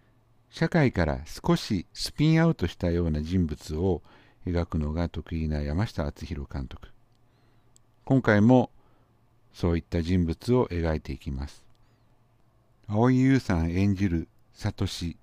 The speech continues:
という人物がかなり印象に残っ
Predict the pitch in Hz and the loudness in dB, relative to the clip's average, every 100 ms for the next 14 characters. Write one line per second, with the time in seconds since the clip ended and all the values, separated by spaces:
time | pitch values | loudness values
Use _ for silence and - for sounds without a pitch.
0 | _ 95 95 95 90 95 80 - 80 85 | _ -2 0 0 2 0 0 -6 -6 -4
1 | 82 - - _ _ _ _ _ _ _ | -6 -8 -20 _ _ _ _ _ _ _
2 | 101 90 80 82 78 - _ _ _ _ | -2 0 0 -2 -6 -12 _ _ _ _
3 | _ _ _ _ 90 87 - 85 85 82 | _ _ _ _ -2 -2 0 0 2 0
4 | 82 - | -2 -8